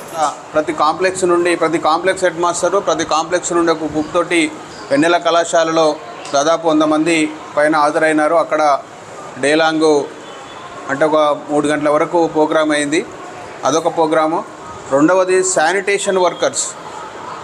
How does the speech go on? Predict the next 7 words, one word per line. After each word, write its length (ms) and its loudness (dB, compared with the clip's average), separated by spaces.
ప్రతి 220 0
మండలం 440 0
నుండి 240 2
ఒక 200 2
టీచరు, 540 0
తర్వాత 580 2
ఒక 440 2